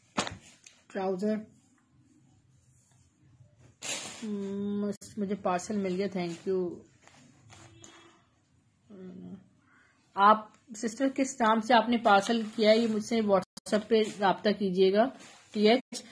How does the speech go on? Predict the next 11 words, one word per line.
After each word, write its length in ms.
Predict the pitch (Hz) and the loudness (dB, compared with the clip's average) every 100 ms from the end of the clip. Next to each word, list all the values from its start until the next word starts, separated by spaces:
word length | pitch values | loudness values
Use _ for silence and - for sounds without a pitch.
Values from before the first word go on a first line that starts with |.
| - - | -20 -8
अच्छा, 200 | 208 247 | 2 4
इसके 240 | 247 262 | 4 2
साथ 320 | 247 226 220 254 | 6 8 8 6
है 100 | 262 | 4
इसका 260 | 247 247 240 | 4 4 2
पूरा 280 | 226 220 233 | 6 6 8
ऑर्गेन्जा 440 | 208 190 202 202 | 6 4 4 4
एम्ब्रॉयडर्ड 560 | 240 202 185 175 196 185 | 4 4 6 6 4 2
बॉर्डर, 320 | 175 151 160 160 | 2 0 0 -4
ठीक 220 | 233 | -4
है, 100 | 330 | -4